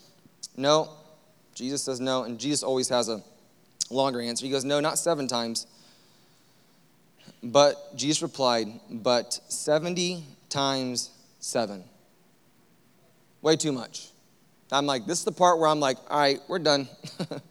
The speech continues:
Jesus, here's your book back. <laughs> Here's your cute little love letter you wrote to us. Like, you're too, it's too much. And Jesus, like, and I think Peter's like, I, Peter was like, "Cool, seven sounds good. It's a number of completion. That's what more else,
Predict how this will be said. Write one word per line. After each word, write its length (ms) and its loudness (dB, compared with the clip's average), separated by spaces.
Jesus, 320 0
here's 180 4
your 80 0
book 180 0
back. 400 -4
<laughs> 100 -4
Here's 140 4
your 100 0
cute 200 -4
little 160 4
love 160 8
letter 160 8
you 120 4
wrote 160 2
to 120 4
us. 180 4
Like, 160 2
you're 120 6
too, 320 0
it's 200 0
too 160 2
much. 420 2
And 120 4
Jesus, 280 6
like, 160 8
and 120 12
I 80 12
think 220 0
Peter's 300 8
like, 160 10
I, 100 8
Peter 200 2
was 100 6
like, 180 2
"Cool, 280 0
seven 480 2
sounds 280 0
good. 260 2
It's 140 -2
a 40 -6
number 140 2
of 80 -4
completion. 580 -2
That's 220 6
what 200 6
more 220 6
else, 340 4